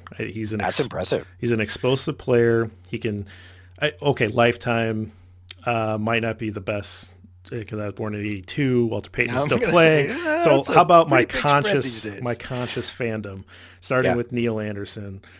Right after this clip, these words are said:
Speaker 1: and all of the receivers that we've had? I just think he's the most exciting offensive player. I'm not talking about Devin Hester returning kicks or returning punts. I'm talking about offensive player, just the explosive nature that he brings to the game.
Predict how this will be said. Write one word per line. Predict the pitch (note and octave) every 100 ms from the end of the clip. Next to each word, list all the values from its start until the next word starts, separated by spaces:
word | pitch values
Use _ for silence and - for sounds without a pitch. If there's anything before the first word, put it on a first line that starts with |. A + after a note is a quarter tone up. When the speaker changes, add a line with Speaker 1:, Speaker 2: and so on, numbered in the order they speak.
| - -
Speaker 1:
and | A2+ G#2 G2+ F#2 - _ -
all | A#2+ B2
of | A#2+ A2
the | A2
receivers | G#2+ A#2 G#2 G2+
that | G#2+ F#2+
we've | F#2+
had? | G2+ F#2+ G2
I | A#2
just | A#2 A#2+ - -
think | - B2 -
he's | A#2 A#2 A2 G2+ - -
the | A2+
most | A#2 -
exciting | - - A2 G#2+ G#2+
offensive | A#2+ A#2+ - A#2 - F#2+
player. | G#2+ -
I'm | G2+
not | A#2
talking | C3 C3+
about | C#3 C#3
Devin | C3+ B2+
Hester | A#2 - B2 A#2+ G#2+ _ _ -
returning | A#2 B2 A2+
kicks | A2+ A#2 G#2 A2
or |
returning | G#2 A2 A2
punts. | G#2+ G2 F#2 -
I'm | A2+
talking | B2 G#2+
about | G2+ G#2 -
offensive | B2 A#2+ B2+ - B2
player, | - G2+ G2 - - - - -
just | A#2+ -
the | G#2+
explosive | - - A#2+ - G#2+
nature | G#2+ G2+ A2
that | G2+
he | G#2
brings | G#2+ G2
to | G2
the |
game. | G2 A#2+ A#2